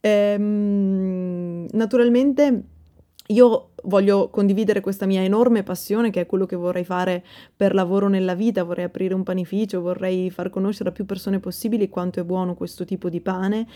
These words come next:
e quanto questo tipo di pane sia ricco di cultura dietro. E, mm, presentare quindi, come ho detto prima, delle persone che hanno valore per me in questo campo, ma anche in altri campi, cercando di condividere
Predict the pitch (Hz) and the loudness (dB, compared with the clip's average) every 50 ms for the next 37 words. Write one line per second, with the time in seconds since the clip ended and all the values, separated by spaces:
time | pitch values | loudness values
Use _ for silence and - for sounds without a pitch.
0 | - - - 190 185 196 196 - 185 202 214 220 202 214 196 - 190 190 - 196 | -20 -18 -8 -4 -4 -2 0 0 0 2 2 2 0 0 -2 -2 -4 -4 -4 -8
1 | 190 - 190 - 196 185 190 190 185 196 208 208 196 - 180 170 175 196 196 - | -6 -6 -4 -4 -4 -4 -2 -4 -2 -2 -2 -2 -2 -2 -2 -2 -2 -2 -2 -2
2 | 202 175 165 - - 190 175 170 - - - 226 202 190 170 165 160 170 160 151 | -4 -4 -6 -6 -4 -2 -2 -2 -2 0 2 2 4 2 2 0 -4 -4 -6 -6
3 | 151 - - 185 226 - - - - - - - _ _ - - 240 247 233 233 | -6 -4 -6 -6 -6 -8 -14 -20 -20 -20 -20 -20 _ _ 4 8 8 10 10 8
4 | 233 233 233 233 233 226 226 226 220 220 220 220 220 214 214 214 214 214 208 208 | 8 6 4 4 4 4 2 2 2 2 0 0 0 0 0 0 0 0 -2 0
5 | 196 240 226 202 220 208 226 240 233 233 240 240 226 202 - 196 190 190 190 185 | 2 2 2 2 2 2 2 0 0 2 2 2 2 2 0 0 0 2 2 0
6 | 196 196 196 185 - 220 226 226 190 175 180 175 180 - 185 180 - - 190 190 | 0 -2 -2 -4 0 0 0 2 2 0 -2 -2 -2 -4 -6 -10 -6 -4 -2 -2
7 | 180 180 175 175 180 175 180 180 180 180 180 180 - 170 170 170 180 196 208 190 | -2 -4 -4 -6 -4 -2 -2 0 0 0 -2 -2 -4 -4 -4 -4 -2 -2 -2 -2
8 | - - 170 - - 175 - - 190 269 262 247 190 185 180 185 190 - 190 185 | -2 -4 -10 -8 -8 -8 -6 -2 -2 -2 -2 -2 -4 -4 -4 -4 -6 -4 -4 -4
9 | 185 185 175 170 180 - 185 180 202 240 254 240 247 269 277 262 - - - - | -4 -4 -6 -6 -8 -8 -8 -4 -2 -2 0 0 0 0 -2 -2 -6 -20 -20 -20
10 | - _ _ _ _ _ _ - 196 185 - - 233 196 196 220 214 226 226 196 | -20 _ _ _ _ _ _ -8 -8 -6 -2 -2 -2 -2 0 -2 -2 0 -2 -2
11 | 196 - 214 202 208 190 180 208 220 208 214 214 202 202 190 - | -2 0 0 0 2 0 0 2 2 2 4 4 2 0 0 -4